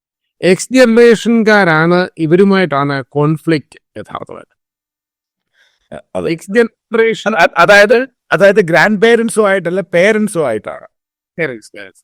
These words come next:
Speaker 1: അറുപത് വയസ്സിന് താഴെ നിൽക്കുന്നവരും, ആ, ഏതാണ്ടൊരു നാൽപത്തഞ്ചിൽ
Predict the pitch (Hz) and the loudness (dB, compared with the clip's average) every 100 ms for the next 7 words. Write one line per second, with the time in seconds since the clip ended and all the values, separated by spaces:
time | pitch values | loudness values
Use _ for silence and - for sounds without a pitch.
0 | - 160 202 240 277 269 254 - 254 240 | -6 -2 0 0 2 4 4 0 -2 4
1 | 202 214 214 151 175 175 160 143 135 185 | 4 6 4 0 -4 -4 -4 -4 -4 -10
2 | - _ _ _ _ 170 175 175 175 180 | -14 _ _ _ _ 0 2 2 2 2
3 | 185 190 180 190 185 170 180 180 214 208 | 2 2 2 0 2 2 2 0 -2 -2
4 | 196 190 185 180 | 0 0 0 0